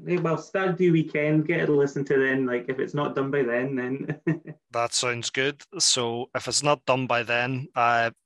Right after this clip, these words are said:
Speaker 2: I get to do a good stag prank for you. Uh,
Speaker 1: Mm-hmm.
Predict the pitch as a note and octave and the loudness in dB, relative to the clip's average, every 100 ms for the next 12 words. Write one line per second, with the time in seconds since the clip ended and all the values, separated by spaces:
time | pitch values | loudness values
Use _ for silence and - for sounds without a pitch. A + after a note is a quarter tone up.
0 | _ B2+ A#2+ G#2 A#2+ - A#2+ A#2 A2+ - | _ -2 -2 0 -6 -6 -8 -4 -4 -4
1 | A2+ G2+ C3 B2 - - C3+ D#3 - - | -6 -2 0 2 2 6 6 4 2 2
2 | E3+ D#3+ - D#3 E3+ F#3+ F#3+ _ - _ | 2 2 2 2 4 0 -4 _ -20 _
3 | _ _ A#2 A#2+ A#2 A#2 C#3 | _ _ 0 2 2 0 -2